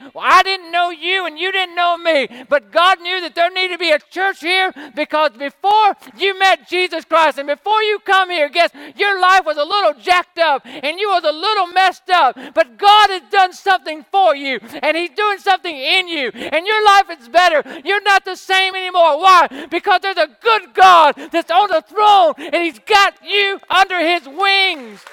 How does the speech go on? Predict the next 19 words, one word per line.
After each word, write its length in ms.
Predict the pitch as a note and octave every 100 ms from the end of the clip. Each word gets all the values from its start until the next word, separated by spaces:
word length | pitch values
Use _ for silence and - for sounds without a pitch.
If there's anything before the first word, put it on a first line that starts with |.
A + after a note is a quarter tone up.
| - _ - - - - - -
He's 220 | F#4+ G4
got 360 | G4+ G4 F#4+
you, 120 | F#4 F#4
baby. 560 | E4+ F4+ F#4+ F#4 D4+ - _ - - - - -
You're 200 | G#4+ G4+
not 220 | G4+ G4+
in 160 | G4+
this 220 | G4 F#4 A#3+
by 180 | F#4
yourself. 720 | F#4 F#4 F4 - F4+ D4 A#3 - _ _ _ - -
I 160 | C#4 F#4+
don't 280 | F#4+ F#4+ -
care 280 | E4+ G4 F#4+
what 320 | F4 F#4+ -
you're 140 | G4
going 400 | C#4 F#4 G4+ G4
through 280 | - F#4+ G4
this 280 | G4 G4 -
morning. 480 | D4 F#4+ G4+ G4+